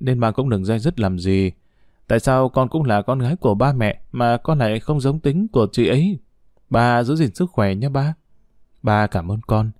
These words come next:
Giờ con vào với mẹ đi, ba đi gặp viện trưởng một chút." Nhìn mẹ vẫn nằm im như đang ngủ, Thùy Nhung nhẹ nhàng ngồi xuống giường, khẽ kéo mền đắp cho mẹ. Chợt bà Trang mở mắt và khi nhận ra con gái thì xoay người lại.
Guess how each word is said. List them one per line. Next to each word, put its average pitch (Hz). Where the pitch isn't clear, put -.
Giờ 90
con 120
vào 92
với 120
mẹ 98
đi, 117
ba 104
đi 110
gặp 107
viện 104
trưởng 92
một 101
chút." 165
Nhìn 131
mẹ 127
vẫn 160
nằm 131
im 165
như 165
đang 156
ngủ, 85
Thùy 127
Nhung 175
nhẹ 104
nhàng 101
ngồi 101
xuống 165
giường, 98
khẽ 127
kéo 151
mền 95
đắp 139
cho 123
mẹ. 95
Chợt 139
bà 131
Trang 131
mở 104
mắt 147
và 104
khi 160
nhận 113
ra 139
con 127
gái 113
thì 90
xoay 123
người 95
lại. 92